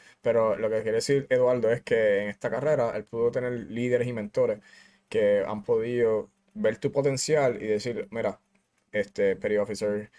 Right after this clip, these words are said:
eh, Eduardo Brito es excelente, vamos a seguirlo ayudando, ayudando". Entonces, pero tú tienes que coger a tu, a tus sailors también y transmitir esa,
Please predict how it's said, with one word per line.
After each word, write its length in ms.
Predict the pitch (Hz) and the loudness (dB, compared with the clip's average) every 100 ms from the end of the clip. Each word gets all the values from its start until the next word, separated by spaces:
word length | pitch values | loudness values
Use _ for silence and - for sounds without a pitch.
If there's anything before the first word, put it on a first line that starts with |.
| _ _ _ | _ _ _
eh, 260 | 104 104 101 | 0 2 4
Eduardo 320 | 107 120 113 | 2 2 2
Brito 420 | 135 156 151 135 | 2 2 2 4
es 420 | 123 127 135 139 - _ _ _ _ | 4 2 2 -2 -10 _ _ _ _
excelente, 840 | - - 110 113 123 - 131 127 | -8 -4 -4 -4 -6 0 2 2
vamos 260 | 104 110 120 | 0 -2 -4
a 20 | |
seguirlo 280 | - 120 113 | -4 -2 -2
ayudando, 380 | 110 117 117 113 | 0 0 0 -2
ayudando". 420 | 101 101 98 95 | -2 -2 -4 -8
Entonces, 420 | 92 113 117 143 - | -8 -6 -2 -4 0
pero 420 | 123 143 127 - _ _ _ _ _ | 0 2 0 -2 _ _ _ _ _
tú 100 | 104 | -10
tienes 240 | 110 120 | -8 -8
que 260 | - 123 123 - | 0 0 0 -2
coger 280 | 123 123 123 | -2 0 0
a 100 | 117 | -2
tu, 140 | - | -4
a 100 | 110 | -8
tus 240 | 117 107 - | -6 -8 -4
sailors 420 | 139 143 123 - | -2 0 -2 -4
también 520 | 113 117 147 160 160 _ _ | -8 -4 -2 -2 -6 _ _
y 260 | 107 107 | -8 -8
transmitir 800 | 104 - 113 104 98 113 135 131 _ _ _ _ | -10 -8 -6 -4 -6 -2 -2 -2 _ _ _ _
esa, 840 | 98 117 - 131 131 127 120 110 | -2 -2 0 0 2 2 2 -2